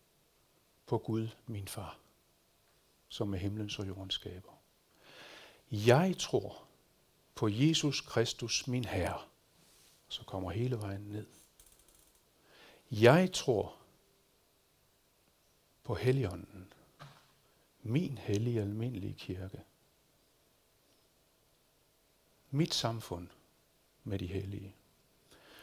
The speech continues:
Mine synders forladelse. Mit køds opstandelse og mit evige liv. Det er det, jeg tror på.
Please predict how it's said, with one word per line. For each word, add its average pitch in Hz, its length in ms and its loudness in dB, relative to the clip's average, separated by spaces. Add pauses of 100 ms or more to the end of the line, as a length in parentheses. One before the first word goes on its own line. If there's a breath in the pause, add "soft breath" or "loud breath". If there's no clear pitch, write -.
(180 loud breath)
Mine 147 460 2
synders 110 440 0
forladelse. 90 640 -4 (1120 soft breath)
Mit 131 340 0
køds 101 340 0
opstandelse 87 640 -8 (920)
og 107 140 -4
mit 101 200 -4
evige 87 360 -6
liv. 92 260 -16 (2000)
Det 123 80 6
er 120 40 4
det, 131 140 4
jeg 123 120 -4
tror 123 220 -6
på. - 220 -16